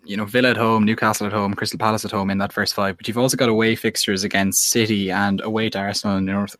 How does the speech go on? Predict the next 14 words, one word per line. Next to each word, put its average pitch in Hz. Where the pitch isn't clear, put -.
in 120
a 110
North 107
London 101
derby. 101
So 120
that -
very 147
difficult 123
kind 117
of 110
back 113
and 107
forth 107